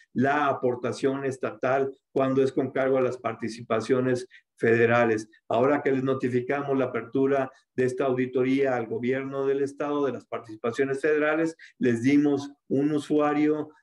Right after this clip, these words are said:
eh, para que pudieran acceder al sicaf, el mismo que les deben de haber ustedes dado para que suban su información de cómo ejercieron su, eh,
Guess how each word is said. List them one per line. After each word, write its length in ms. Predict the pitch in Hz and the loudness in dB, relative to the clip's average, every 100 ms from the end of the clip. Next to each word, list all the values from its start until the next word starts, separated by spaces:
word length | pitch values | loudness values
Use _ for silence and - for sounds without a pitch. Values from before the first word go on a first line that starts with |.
| - | -4
eh, 340 | 127 117 120 120 | 0 2 0 0
para 280 | 143 151 151 | 0 0 -2
que 80 | |
pudieran 420 | 131 127 123 135 135 | 0 2 2 0 -4
acceder 440 | 131 127 127 131 | -2 2 2 0
al 100 | 131 | -2
sicaf, 400 | 135 - 156 165 - - - | -6 -2 -2 -2 -6 -14 -4
el 200 | 120 120 | -2 2
mismo 420 | 135 139 147 139 | 0 0 -2 -2
que 80 | 127 | 0
les 180 | 123 | 0
deben 280 | 131 135 139 | 0 0 0
de 80 | 127 | 0
haber 340 | 117 123 127 | 0 0 -2
ustedes 560 | 127 - 127 127 127 - _ _ | -2 -2 -2 0 -2 -10 _ _
dado 440 | 120 120 127 127 | -2 2 2 2
para 200 | 131 127 | 0 0
que 80 | 123 | -2
suban 300 | 120 131 131 | -2 0 -2
su 120 | - | -2
información 680 | 127 123 117 110 135 127 123 - - | -4 -2 -4 -4 -2 -2 -2 -8 -6
de 180 | 123 123 | -2 0
cómo 220 | 139 127 | 2 2
ejercieron 640 | 123 117 - 131 127 123 123 _ | 0 -2 0 -2 0 -4 -6 _
su, 380 | - 135 131 135 | -4 2 4 4
eh, 460 | 117 113 110 113 | 2 2 4 2